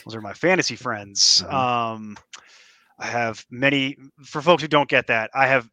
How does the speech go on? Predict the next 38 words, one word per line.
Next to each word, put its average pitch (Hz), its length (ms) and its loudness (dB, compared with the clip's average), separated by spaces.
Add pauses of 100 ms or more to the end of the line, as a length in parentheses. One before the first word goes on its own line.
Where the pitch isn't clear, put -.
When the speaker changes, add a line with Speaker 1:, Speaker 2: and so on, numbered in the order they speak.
Speaker 1:
many, 131 440 0
many 123 220 -6
dynasty 110 400 -6
teams 104 300 -16
where 101 100 -10
I 101 100 -8
feature 101 480 -10
both 104 220 -8
of 92 120 -20
those 92 260 -12
wide 90 180 -10
receivers 85 400 -16
prominently. - 480 -14 (360)
<laughs> 196 160 4
Speaker 2:
Right. 156 240 2 (560)
Speaker 1:
Um, 127 640 4 (920)
let's 139 200 -6
see. 95 440 -14 (400)
Uh, 123 40 -16
I'm 107 880 -16
sorry, 95 200 -6
I 98 40 -8
gotta 95 140 -10
adjust 95 400 -10
on 92 100 -14
that 92 140 -12
one 95 120 -18
a 92 40 -18
little 95 160 -14
bit 92 280 -12
because 104 680 -12
of 98 80 -16
the 98 100 -18
Jerry 98 340 -10
Jeudy 98 420 -14
thing 110 280 -18
coming 107 340 -18 (160)
back. - 840 -20